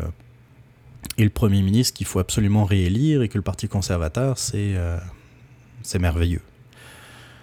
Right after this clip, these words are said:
Euh, mais j'aime ça avoir des avis tranchés, puis même de beurrer épais,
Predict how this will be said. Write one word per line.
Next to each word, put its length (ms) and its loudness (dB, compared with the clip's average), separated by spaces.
Euh, 280 4
mais 240 8
j'aime 240 6
ça 160 6
avoir 540 0
des 300 6
avis 240 4
tranchés, 800 2
puis 220 4
même 280 6
de 120 8
beurrer 440 6
épais, 320 2